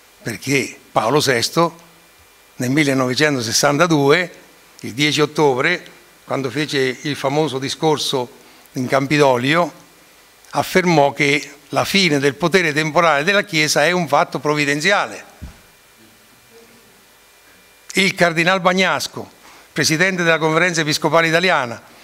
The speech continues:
nell'Assemblea Generale dei Vescovi Italiani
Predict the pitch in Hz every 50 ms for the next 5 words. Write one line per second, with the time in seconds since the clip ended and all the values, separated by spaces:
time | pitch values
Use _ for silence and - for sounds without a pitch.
0 | - - - - 156 147 151 139 - - 160 156 160 190 202 185 170 147 160 156
1 | 156 156 180 185 185 175 165 147 - - - - - - - - - - _ _
2 | - - 156 147 147 156 180 165 - - 170 160 147 143 156 160 175 180 180 170
3 | 160 147 139